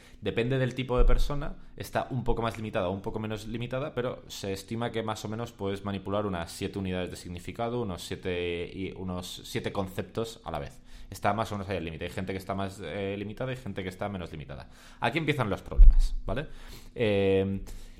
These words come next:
no sé, hasta ha, ha habido mucha investigación, como este es el principal cuello de botella y aquí pasan las cosas importantes,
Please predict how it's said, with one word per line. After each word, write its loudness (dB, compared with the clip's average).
no 4
sé, 0
hasta 4
ha, 0
ha 0
habido 4
mucha 0
investigación, -2
como -4
este -4
es -6
el -2
principal -2
cuello 0
de 0
botella -2
y -2
aquí -6
pasan -4
las -4
cosas -8
importantes, -10